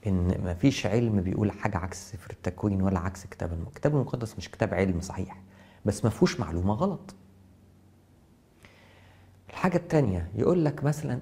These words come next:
أسئلة من، أقول لكم نوع من الأسئلة اللي مشهور، يقول لك مثلا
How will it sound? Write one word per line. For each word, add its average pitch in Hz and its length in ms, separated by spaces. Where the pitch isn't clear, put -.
أسئلة 107 480
من، 107 220
أقول 117 160
لكم 143 300
نوع 135 220
من 107 120
الأسئلة 107 300
اللي 101 120
مشهور، - 540
يقول 143 240
لك 123 160
مثلا 110 460